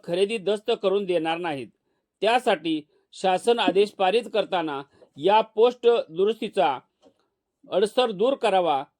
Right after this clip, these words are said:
तसेच त्यामध्ये त्यांना मिळकती कायदेशीर व्हा-,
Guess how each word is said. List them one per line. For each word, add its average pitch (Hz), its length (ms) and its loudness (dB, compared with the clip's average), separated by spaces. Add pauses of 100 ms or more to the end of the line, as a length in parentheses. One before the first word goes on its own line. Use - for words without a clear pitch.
(140)
तसेच 233 400 2
त्यामध्ये 202 460 0
त्यांना 202 360 -2 (260)
मिळकती 202 540 -2
कायदेशीर 208 580 0
व्हा-, - 400 -6